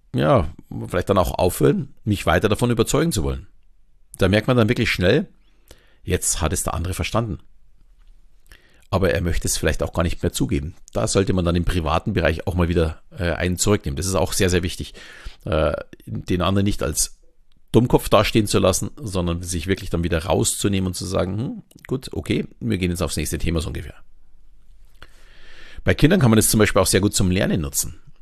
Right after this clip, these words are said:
Wenn ich, äh,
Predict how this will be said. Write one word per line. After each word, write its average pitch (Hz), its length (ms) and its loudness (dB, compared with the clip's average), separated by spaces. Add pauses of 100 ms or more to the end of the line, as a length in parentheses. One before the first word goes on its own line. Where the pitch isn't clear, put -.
(500)
Wenn 117 160 2
ich, - 380 -2 (1160)
äh, 90 180 2